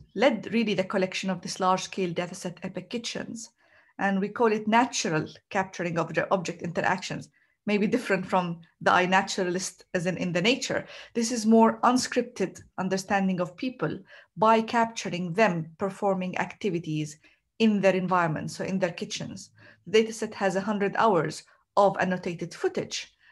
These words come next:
and this footage is capturing, um, things like what the people are doing in these untrimmed videos. So from this type of footage, and I'll tell you a little bit first about how we collected the footage,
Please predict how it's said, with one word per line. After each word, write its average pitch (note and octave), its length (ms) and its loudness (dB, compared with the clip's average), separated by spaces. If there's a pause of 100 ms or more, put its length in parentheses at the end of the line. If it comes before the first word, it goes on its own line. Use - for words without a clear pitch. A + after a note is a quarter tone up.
(140)
and G3+ 160 0
this A3 220 2
footage G#3 320 -4
is F3+ 120 -4
capturing, F#3 680 -4 (400)
um, F3 360 0 (360)
things F#3+ 280 -2
like F3 200 2
what F3 140 -2
the E3 80 -4
people D#3+ 300 -6
are D#3+ 240 -2
doing A#3 580 4 (280)
in A#3 260 6
these A3 240 0 (100)
untrimmed F#3+ 560 0
videos. - 440 -8 (840)
So - 160 2
from B3 640 2 (100)
this G3 160 0
type G3 240 0
of E3 80 -8
footage, A3+ 580 -4 (380)
and G3 320 2
I'll F#3+ 140 2
tell A#3 120 2
you A3 120 4
a - 20 4
little G#3+ 220 -4
bit G#3 140 -2
first - 520 -4
about F#3+ 240 0
how B3 140 -2
we A#3+ 160 -2
collected D#3+ 480 -6
the D#3+ 80 -4
footage, - 420 -12